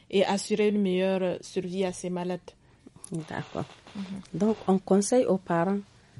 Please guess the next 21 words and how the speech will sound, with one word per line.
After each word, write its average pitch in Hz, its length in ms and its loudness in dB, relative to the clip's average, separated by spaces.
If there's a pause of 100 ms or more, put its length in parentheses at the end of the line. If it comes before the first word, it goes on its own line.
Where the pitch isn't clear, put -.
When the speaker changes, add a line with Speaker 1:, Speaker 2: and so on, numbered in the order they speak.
(280)
Speaker 2:
comme 220 180 0
le 208 40 0
docteur 190 340 2
l'a 175 240 4
dit, 185 180 -6 (140)
de 180 180 0
faire 214 240 0
le 185 200 2
dépistage 196 800 2
avant 202 320 2
les 202 160 4
complications. 160 800 -2 (1000)
C'est - 240 -8
très 226 300 4
important 180 600 2 (400)
que 202 120 4
le 185 160 6
patient 180 460 2
drépanocytaire 175 840 2
soit 202 640 0 (440)
dépisté 185 680 6